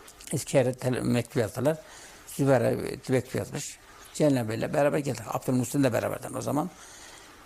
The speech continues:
Ee, buraya İzmir, şeyde geldik. Ee, Isparta'ya.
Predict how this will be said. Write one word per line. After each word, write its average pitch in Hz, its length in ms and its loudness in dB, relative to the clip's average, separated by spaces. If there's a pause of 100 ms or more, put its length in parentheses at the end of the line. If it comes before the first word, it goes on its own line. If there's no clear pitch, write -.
(180)
Ee, 135 340 4 (160)
buraya 165 280 4
İzmir, 131 520 -2
şeyde 120 320 0
geldik. 113 420 -6 (560)
Ee, - 160 -6 (920)
Isparta'ya. 147 560 0